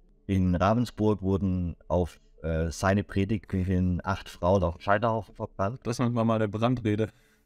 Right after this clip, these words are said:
Speaker 1: Das <laughs> war eine Brandrede. Und nachdem er quasi in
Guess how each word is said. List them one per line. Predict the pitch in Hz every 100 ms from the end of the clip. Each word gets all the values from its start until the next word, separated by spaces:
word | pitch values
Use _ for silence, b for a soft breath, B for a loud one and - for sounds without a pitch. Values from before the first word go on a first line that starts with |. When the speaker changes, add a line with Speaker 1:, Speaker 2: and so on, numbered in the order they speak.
| _
Speaker 1:
Das | - 101 -
<laughs> | 92
war | - 110 110 101
eine | 90
Brandrede. | 82 92 104 107 113 131 - b b b -
Und | 95 101 98 101 -
nachdem | 90 95 110 - - 110 110
er | 98 98 95 - -
quasi | 98 95 95 90
in | - 92